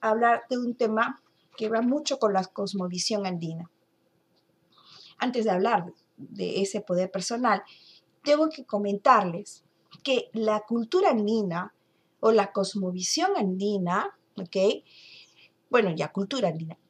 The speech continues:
es una de las siete culturas, ojo, una de las siete culturas ancestrales, considerado, ¿por qué? Porque tiene su propia cosmovisión. Los andinos,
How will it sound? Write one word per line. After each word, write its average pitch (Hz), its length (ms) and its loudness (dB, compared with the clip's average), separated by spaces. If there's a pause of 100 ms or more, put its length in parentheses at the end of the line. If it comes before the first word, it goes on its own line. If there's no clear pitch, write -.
(120)
es 277 240 0
una 381 240 4
de 311 120 2
las 208 160 -2
siete 339 560 -6 (520)
culturas, 233 1120 -2 (520)
ojo, - 500 2 (360)
una 359 420 2
de 269 60 2
las 185 200 -2
siete 339 460 -6
culturas 269 640 -6
ancestrales, 359 1120 2 (140)
considerado, 247 840 4
¿por - 160 2
qué? 311 300 2 (360)
Porque 208 240 -2
tiene 269 380 -6
su 220 220 -6
propia 254 400 -2
cosmovisión. 190 920 0 (720)
Los 226 180 2
andinos, 330 720 0